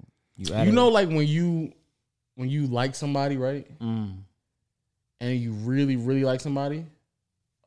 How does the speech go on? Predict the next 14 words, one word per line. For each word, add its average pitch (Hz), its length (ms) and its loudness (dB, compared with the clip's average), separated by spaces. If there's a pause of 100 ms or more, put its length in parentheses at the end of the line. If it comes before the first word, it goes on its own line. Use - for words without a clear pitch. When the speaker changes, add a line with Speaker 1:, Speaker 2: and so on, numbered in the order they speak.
Speaker 1:
Okay. 113 380 -10 (1300)
Speaker 2:
Like, 110 240 -4 (320)
as 117 140 -6
soon 170 320 -2
as 156 160 -2
it 131 220 -2 (680)
exceeds 120 640 -4
that, 101 300 -10 (840)
that's 110 160 -8
when 113 100 -8
you 104 60 -8
gotta 98 100 -8
really 92 160 -10
start 92 160 -14